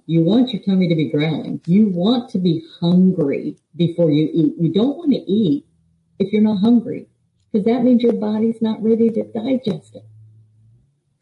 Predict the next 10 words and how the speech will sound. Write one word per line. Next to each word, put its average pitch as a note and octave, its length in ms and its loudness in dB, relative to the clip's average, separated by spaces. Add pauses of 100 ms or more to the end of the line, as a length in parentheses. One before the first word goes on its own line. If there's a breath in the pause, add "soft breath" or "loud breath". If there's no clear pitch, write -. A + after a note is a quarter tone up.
(200)
You F3+ 140 -4
gotta A#3+ 300 0
prep A3+ 420 -4
your G3 100 2
body F#3+ 380 2
to E3 160 0 (140)
digest F#3+ 540 -2
the E3 200 -4
food, D#3 320 2
because D#3 300 -2